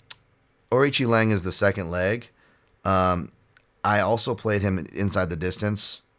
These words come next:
uh, at plus one hundred,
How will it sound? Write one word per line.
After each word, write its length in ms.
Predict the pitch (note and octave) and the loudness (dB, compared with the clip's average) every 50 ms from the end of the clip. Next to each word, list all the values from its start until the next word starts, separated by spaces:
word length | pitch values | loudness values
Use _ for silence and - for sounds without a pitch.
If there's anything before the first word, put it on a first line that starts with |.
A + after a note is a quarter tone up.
| _ _ _ _ _ _ _ _ _ _ _ _ | _ _ _ _ _ _ _ _ _ _ _ _
uh, 380 | - F2+ F2 E2 E2 D#2+ D#2 - _ | -4 -2 -2 -2 -2 -4 -4 -6 _
at 280 | - F#2 F2+ - - _ | -6 -6 -6 -6 -8 _
plus 580 | - - - G2+ G#2 G#2 G2+ G#2+ G#2 - - | -20 -14 -8 -2 0 0 0 0 0 -2 -4
one 220 | G#2 G2 F#2 F2 E2 | -4 -4 -4 -4 -4
hundred, 500 | F2 F#2+ F#2+ F#2+ G2+ B2 C#3+ D3 C#3+ | -4 -2 -2 -2 -2 -2 -4 -4 -6